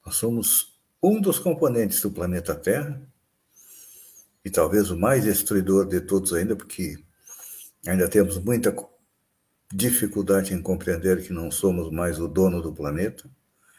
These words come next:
e sim alguém que convive com todos os outros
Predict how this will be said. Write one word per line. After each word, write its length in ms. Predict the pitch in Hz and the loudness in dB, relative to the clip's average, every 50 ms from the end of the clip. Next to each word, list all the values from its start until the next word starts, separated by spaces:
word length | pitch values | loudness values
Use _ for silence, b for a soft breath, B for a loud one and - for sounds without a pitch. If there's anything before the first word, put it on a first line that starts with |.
| b b b b b - | b b b b b -6
e 80 | 92 | -2
sim 480 | 92 - - 98 101 123 135 131 135 131 - _ _ - | 0 0 2 2 0 0 0 -2 -6 -8 -14 _ _ -6
alguém 480 | 69 73 73 76 76 78 87 101 101 | -4 -4 -4 -2 -2 -2 0 0 0
que 280 | 98 101 110 101 87 78 73 | -2 -2 -2 -2 -2 -4 -4
convive 540 | - 85 82 76 78 90 104 107 95 85 80 | -6 -6 -6 -4 0 0 0 0 0 -4 -10
com 320 | - - 80 73 71 73 - _ | -10 -12 -12 -12 -12 -14 -18 _
todos 420 | - 117 120 127 117 - - - - | 0 4 4 4 4 4 -2 -6 -6
os 160 | 104 92 82 | -8 -4 -2
outros 380 | 87 95 104 98 - - - | 0 -2 0 -2 -6 -10 -12